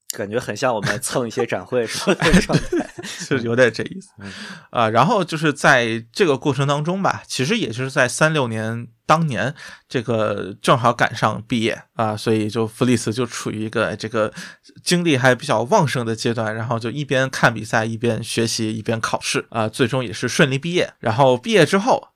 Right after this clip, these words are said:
Speaker 2: 也是很顺利的就拿到了这个赫兹研究所的 offer，啊，成为了研究助手，就算是正式有编制的这个研究人员了，啊，
Speaker 1: 嗯。
Speaker 2: 就原来相当于是实习这种感觉嘛。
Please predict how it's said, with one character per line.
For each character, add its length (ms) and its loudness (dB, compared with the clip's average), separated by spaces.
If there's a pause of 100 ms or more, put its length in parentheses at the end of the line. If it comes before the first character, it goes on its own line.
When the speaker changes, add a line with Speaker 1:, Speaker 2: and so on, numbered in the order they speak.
(140)
Speaker 2:
也 180 -2
是 260 0
很 200 -2
顺 280 2
利 140 2
的 120 2
就 140 -2
拿 220 0
到 160 6
了 240 2
这 140 -6
个 340 -2
赫 220 0
兹 120 -4
研 140 2
究 140 2
所 200 -6
的 80 -2
offer， 340 0 (120)
啊， 180 -2
成 260 -2
为 160 6
了 120 4
研 160 2
究 120 4
助 140 -2
手， 280 -6 (240)
就 100 -8
算 240 2
是 100 0
正 160 -2
式 140 -4
有 80 -2
编 240 4
制 160 0
的 340 0
这 120 -10
个 100 -4
研 140 0
究 120 6
人 160 2
员 80 -4
了， 280 -6 (540)
啊， 300 -14
Speaker 1:
嗯。 100 -8
Speaker 2:
就 100 -4
原 160 0
来 140 4
相 200 4
当 100 -2
于 40 -2
是 120 -6
实 220 0
习 220 -2
这 100 -2
种 240 -6
感 160 -2
觉 160 -10
嘛。 140 -14